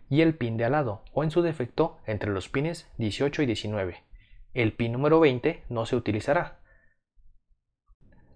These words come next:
Conectaremos el otro extremo del jack de tres punto cinco milímetros al pin número uno o donde llegan los tres volts de la batería doble A. Para ello nos ayudaremos de un puente de cable rojo para identificarlo fácilmente y procederemos a soldarlo.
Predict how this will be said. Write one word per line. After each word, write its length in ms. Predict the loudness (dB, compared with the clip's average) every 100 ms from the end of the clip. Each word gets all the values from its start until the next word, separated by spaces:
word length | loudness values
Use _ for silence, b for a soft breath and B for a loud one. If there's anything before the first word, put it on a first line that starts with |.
| -8
Conectaremos 580 | 0 0 6 6 6 2
el 80 | 0
otro 220 | 0 -4
extremo 320 | -2 0 2
del 160 | 2 4
jack 320 | 2 2 -8 _
de 120 | -6
tres 240 | -4 -6 -4
punto 260 | -4 -4
cinco 260 | -6 -2 0
milímetros 540 | 2 0 -2 -6 -4
al 200 | 0 0
pin 140 | 0 -2
número 260 | 0 0
uno 340 | 0 0 -2 0
o 120 | 0
donde 260 | 0 -2 0
llegan 320 | 2 2 0
los 120 | -2
tres 260 | -2 -2 2
volts 220 | 0 0
de 80 | 0
la 80 | 0
batería 400 | 0 -2 -2 -2
doble 280 | -2 0
A. 180 | -2 -4 b b b _ 6
Para 240 | 8 10
ello 200 | 8 6
nos 160 | 0 0
ayudaremos 500 | 2 2 2 -2 -2
de 40 |
un 100 | -4
puente 360 | -2 -4 -2 -2
de 140 | -2
cable 340 | -2 -2 0 -2
rojo 340 | -2 0 2
para 180 | 2 2
identificarlo 800 | -2 -12 -8 -2 0 0 -4 -4
fácilmente 640 | 4 4 4 0 0 -2 -12 b b b
y 120 | -2
procederemos 720 | 4 4 6 6 4 0 -4 -2
a 100 | -2
soldarlo. 540 | 0 2 2 0 -14